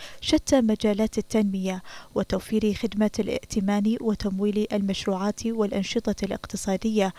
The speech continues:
وتنويع المحافظ الاستثمارية، تمكن القطاع أيضًا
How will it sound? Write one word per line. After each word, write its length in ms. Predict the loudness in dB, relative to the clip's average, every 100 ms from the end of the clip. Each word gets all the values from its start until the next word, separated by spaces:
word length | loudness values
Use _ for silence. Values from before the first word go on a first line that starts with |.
| -14 -18 -2
وتنويع 580 | 0 2 0 2 2 2
المحافظ 600 | 0 -2 -2 -2 0 0
الاستثمارية، 920 | -2 -2 -4 -4 -2 0 0 0 -4 -6 -18 -4 4
تمكن 480 | 4 4 2 4
القطاع 600 | 4 2 2 2 2 2 2
أيضًا 340 | 2 2